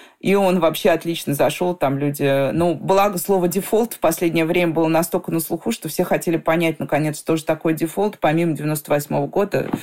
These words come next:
который более-менее кто-то ещё помнит, как это было, но остальные вообще,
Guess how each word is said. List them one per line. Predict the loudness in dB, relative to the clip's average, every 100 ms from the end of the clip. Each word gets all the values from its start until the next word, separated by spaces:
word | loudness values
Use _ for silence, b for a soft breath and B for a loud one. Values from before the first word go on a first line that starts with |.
| B 0
который | 0 4 2
более-менее | 4 2 2 2 2 0
кто-то | 0 -2 0
ещё | -4 -4
помнит, | -2 0 0 -2
как | 0 -2
это | 0 -2
было, | 0 2 2 2 0
но | -2 0 0
остальные | 0 -2 0 0
вообще, | 0 -2 -2 -2 -2